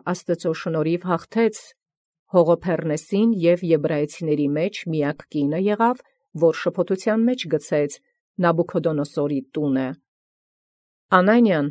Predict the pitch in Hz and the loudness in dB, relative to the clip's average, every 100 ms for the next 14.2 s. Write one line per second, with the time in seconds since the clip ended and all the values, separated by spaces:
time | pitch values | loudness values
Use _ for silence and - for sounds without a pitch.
0 | - - 175 170 190 175 156 160 165 160 | -6 -2 0 4 4 2 0 0 2 2
1 | 151 180 165 160 160 151 220 196 139 151 | 0 -4 -4 -2 0 2 2 2 -2 -4
2 | - _ _ 185 190 208 185 165 160 - | -10 _ _ 0 2 2 2 2 -2 0
3 | 202 185 170 165 160 - 190 180 160 - | 2 2 2 0 -2 -2 -2 -2 -2 -2
4 | 170 175 160 165 175 180 190 - 208 180 | 0 0 0 0 0 -2 -4 0 0 0
5 | 131 139 _ _ - 180 175 175 - 180 | -4 -8 _ _ -4 0 2 0 -2 -4
6 | 185 180 175 175 170 - 160 - 240 240 | -2 -2 0 -2 -2 -4 -4 -2 0 0
7 | 233 226 208 233 208 196 190 185 185 185 | 0 -2 -2 -2 0 0 0 0 2 2
8 | 185 - 190 165 156 175 202 196 185 208 | 0 -4 -2 0 0 0 0 -2 0 2
9 | 196 151 143 - _ - 170 160 156 165 | 2 0 -4 -12 _ -2 4 4 2 -2
10 | - - 180 208 - 170 143 139 143 - | -4 -2 -2 -2 -4 -4 -2 -2 -4 -4
11 | 151 151 151 139 135 135 135 135 131 120 | -2 -2 -4 -4 -4 -4 -4 -4 -4 -6
12 | - - - - _ _ _ _ _ _ | -8 -10 -16 -18 _ _ _ _ _ _
13 | _ _ _ _ _ _ 165 185 214 240 | _ _ _ _ _ _ 2 6 6 8
14 | 254 | 8